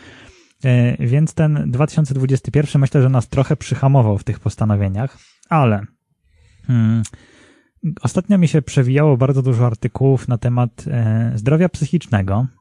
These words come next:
e, jak ono wygląda właśnie w, e,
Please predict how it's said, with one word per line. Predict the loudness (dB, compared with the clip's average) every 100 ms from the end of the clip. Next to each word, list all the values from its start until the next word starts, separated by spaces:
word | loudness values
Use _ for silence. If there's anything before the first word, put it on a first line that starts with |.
| _ _ _ _ -8 -2
e, | 0
jak | 0 -2 -2
ono | 0 2
wygląda | 0 0 0 2 0 -2
właśnie | -4 -6 -6 -4 -2 0
w, | -2 -2
e, | 0 0 -2